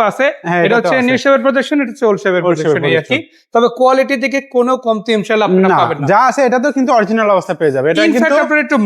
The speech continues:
Speaker 1: মনোগ্রামটা দেখেন Nissan-এর। ভাইয়া, এটা তো অরিজিনাল আছে, তাই না?
Speaker 2: হ্যাঁ, একদম অরিজিনাল।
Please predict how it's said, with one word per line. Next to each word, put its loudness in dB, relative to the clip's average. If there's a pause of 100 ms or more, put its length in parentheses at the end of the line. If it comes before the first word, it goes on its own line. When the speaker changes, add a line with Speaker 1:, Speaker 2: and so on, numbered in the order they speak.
Speaker 1:
মনোগ্রামটা 0
দেখেন -2
Nissan-এর। 0 (280)
ভাইয়া, 2 (420)
এটা -12
তো 0
অরিজিনাল 0
আছে, -12
তাই 0
না? 0
Speaker 2:
হ্যাঁ, 2
একদম 0 (100)
অরিজিনাল। -2